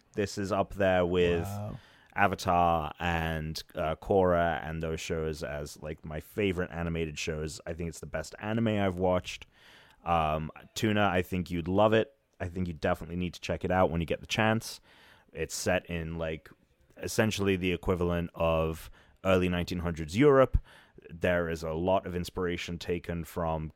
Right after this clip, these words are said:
Speaker 1: c-, the culture of that time. It is set in a different world,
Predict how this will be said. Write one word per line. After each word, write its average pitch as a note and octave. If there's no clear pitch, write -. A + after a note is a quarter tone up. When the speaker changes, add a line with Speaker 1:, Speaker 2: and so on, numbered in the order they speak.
Speaker 1:
c-, F#2+
the F2+
culture F2+
of D#2
that F2+
time. G#2
It F2+
is G2
set -
in F2+
a D#2
different F2
world, D#2+